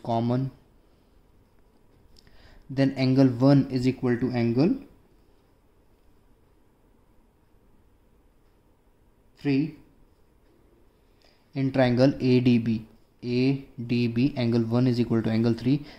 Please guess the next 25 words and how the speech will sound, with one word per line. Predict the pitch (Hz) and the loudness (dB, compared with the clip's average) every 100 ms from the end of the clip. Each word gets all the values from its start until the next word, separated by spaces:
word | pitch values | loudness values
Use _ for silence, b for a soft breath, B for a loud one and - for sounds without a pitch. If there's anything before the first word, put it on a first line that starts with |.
| B | B
that | 113 110 | -10 -4
is | 120 113 - | -4 -4 -6
each | 127 139 160 - - - | -2 -2 -2 -8 -12 -14
ninety | 120 117 123 120 127 | -6 -2 0 0 -2
degree। | 113 - 73 - b b b - | -4 -6 -14 -16 b b b -4
तो | 143 | -2
हम | 143 | 0
कह | 147 | 0
सकते | 143 147 165 | 0 -2 -2
हैं | 147 | 0
दो | 139 147 | 4 4
ट्रायंगल | 147 135 127 139 | 4 0 2 0
के | 139 | 0
अंदर | 131 135 | 0 2
हमारे | 135 131 135 | 2 2 0
दो | 123 135 | 2 2
एंगल्स | 131 123 127 127 | 4 2 0 -2
क्या | - 131 | -2 -2
हो | 123 | 0
गए | 123 | 0
हैं, | 131 135 | -2 -2
इक्वल | 120 - 139 | -6 -4 -2
हो | 135 | 0
गए | 131 | 2
हैं। | 139 143 | 0 -2